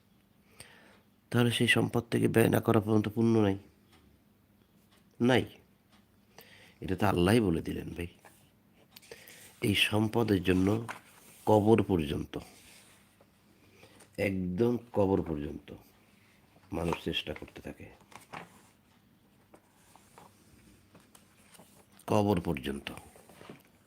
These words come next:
এই যে আল্লাহ বলছেন, "আলহাকুমুত তাকাসুরু হাত্তা জুরতুমুল মাকাবির।" এই যে মা কবির,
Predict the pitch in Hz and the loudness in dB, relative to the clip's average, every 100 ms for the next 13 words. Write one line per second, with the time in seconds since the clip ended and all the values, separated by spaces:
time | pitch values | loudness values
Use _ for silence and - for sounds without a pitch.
0 | _ _ - _ _ - 98 82 78 73 | _ _ -20 _ _ -2 0 0 -2 -4
1 | 69 69 - - - - - _ _ _ | -8 -8 -10 -12 -14 -20 -20 _ _ _
2 | _ _ _ - - - - - - - | _ _ _ -20 -20 -20 -20 -20 -20 -20
3 | - - _ _ _ _ _ _ - - | -20 -20 _ _ _ _ _ _ 0 2
4 | - 92 98 101 - 90 80 - - 87 | 4 6 6 6 4 4 2 -2 -4 0
5 | 98 98 98 - 104 107 117 - _ _ | 4 6 6 6 6 4 0 -6 _ _
6 | _ - 95 - _ - 85 80 73 71 | _ -2 -2 -2 _ 2 6 6 2 2
7 | 104 110 107 - 90 80 73 73 76 - | 4 4 2 0 2 4 2 0 -4 -6
8 | - 78 76 73 87 73 - - - 92 | -4 0 2 4 4 4 -2 -12 -2 0
9 | 85 82 85 98 113 - 85 82 80 82 | 2 2 2 2 -2 -6 -2 2 4 6
10 | 82 73 | 4 2